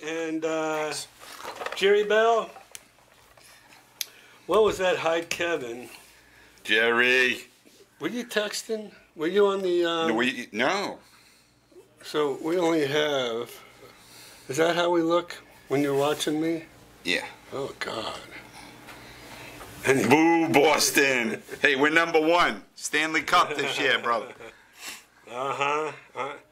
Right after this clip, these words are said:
Speaker 2: And they're playing Tampa Bay, I think, in the first round.
Speaker 1: Oh,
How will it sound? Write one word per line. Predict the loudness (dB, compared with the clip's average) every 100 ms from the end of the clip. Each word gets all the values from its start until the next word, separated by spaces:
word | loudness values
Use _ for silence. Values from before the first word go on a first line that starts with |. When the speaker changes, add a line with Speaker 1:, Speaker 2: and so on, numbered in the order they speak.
| -20 -20 -8
Speaker 2:
And | 0
they're | 0
playing | 2 2 2 0
Tampa | 0 0 0
Bay, | 2 4 4
I | 2
think, | 0 -6
in | -6
the | -10
first | -6 -4 -4 -4
round. | -4 -6 -12 _ _ _ _ _ -10
Speaker 1:
Oh, | -8 -8